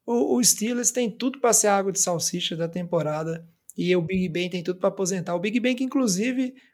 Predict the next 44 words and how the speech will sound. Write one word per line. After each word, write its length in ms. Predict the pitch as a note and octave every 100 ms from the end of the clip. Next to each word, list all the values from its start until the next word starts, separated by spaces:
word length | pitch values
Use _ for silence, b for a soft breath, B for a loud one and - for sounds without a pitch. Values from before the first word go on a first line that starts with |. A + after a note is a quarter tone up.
| -
quando 200 | A3 A3+
é 40 |
perguntado 760 | A3+ A3+ A#3 E3+ G3 A3+ A3+ G3
sobre 220 | G3 F3
questões 300 | G3+ - F#3+
de 80 | -
carreira, 640 | F#3+ E3 D#3+ G3+ G#3 G3+ b b _ -
ele 240 | F3+ F#3
já 220 | F3+ G3
nem 260 | G3+ A#3+ C#4
fica 680 | - C#4+ D4+ B3+ F#3+ D#3 D#3+ _ -
falando 300 | G3+ G3 F3+
muito, 180 | F#3
né? 60 | G3
Algumas 240 | F#3 G#3
temporadas 400 | G#3 A3+ A3+ G#3+
atrás 420 | G#3 F#3 F#3+ G#3+ A3+
ele 340 | A#3+ A#3+ G#3+
tentava 400 | E3+ G3 F#3+ G3+
martelar 500 | G3 F3+ F#3+ E3+ F3
mais 160 | E3+ D#3+
essa 220 | E3 D#3+
coisa, 480 | - G#3+ A3 G3 E3+
principalmente 300 | G3+ A3+ G#3
quando 120 | G#3
ele 80 | G3+
ficou 200 | - F3+
meio 180 | F#3 F3
ofendido 420 | F3+ E3+ E3+ E3
quando 140 | F3
o 40 | E3
time 240 | - E3+
trouxe 320 | D#3+ E3+ -
um 60 | D#3+
quarterback, 680 | E3+ E3 D3+ D3 G3+ G3+
né? 220 | E3+ F3+ F3+ b b _ -
O, 380 | E3+ E3 D#3+ D3
como 140 | F3
é 60 | G3
que 60 |
chamava 260 | F3 E3 E3
mesmo 260 | A#3 C#4+ E3
o 60 |
cara? 420 | - D#4+ G3+ C#3